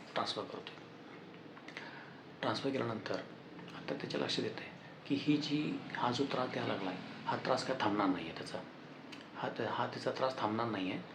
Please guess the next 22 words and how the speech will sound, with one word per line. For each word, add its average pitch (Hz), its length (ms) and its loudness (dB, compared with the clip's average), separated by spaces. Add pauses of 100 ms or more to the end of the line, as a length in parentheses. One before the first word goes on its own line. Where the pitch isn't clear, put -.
(240)
हा 123 200 0
तिला 120 100 4
त्रास 127 260 2
देतच 131 180 6
राहणार. 104 380 4 (840)
कदाचित 120 340 4 (100)
असंही - 240 10
होऊ 139 100 8
शकते - 340 4 (400)
की 143 460 4 (240)
हा 127 120 4
तिला 139 200 4
मारून 107 300 6
टाकेल. 98 260 -2 (1500)
म्हटल्यानंतर 139 680 2 (760)
तो 165 60 4
काय 165 140 8
करतोय, - 380 0 (440)
त्याच्या 185 220 4
लक्षात 175 280 4
येतंय 120 280 -2 (400)
की 90 120 6